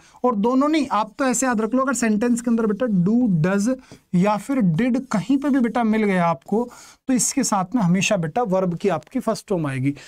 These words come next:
क्यों आएगी? क्योंकि जो ट्रीटमेंट आपको मेन वर्ब पे करना था ना, वो आपने हेल्पिंग वर्ब पे कर दिया।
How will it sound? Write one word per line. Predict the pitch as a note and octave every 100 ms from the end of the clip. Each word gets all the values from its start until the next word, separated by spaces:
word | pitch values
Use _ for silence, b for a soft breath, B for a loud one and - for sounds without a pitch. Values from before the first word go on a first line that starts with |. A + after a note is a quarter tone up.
| B -
क्यों | C#4+ D4
आएगी? | D4 C#4+
क्योंकि | D4+ C#4+ D#4
जो | D#4
ट्रीटमेंट | D4+ B3+ A3+ A#3+ C4+ C4
आपको | B3 - C#4
मेन | B3+ B3
वर्ब | C4 C4 B3+
पे | B3
करना | A3+ G#3+ G3+
था | G3+
ना, | C4+
वो | B3
आपने | A#3+ A3+ C#4
हेल्पिंग | A#3 A3 A#3
वर्ब | A3+ A3
पे | C4
कर | - C#4+
दिया। | B3 F#3 D#3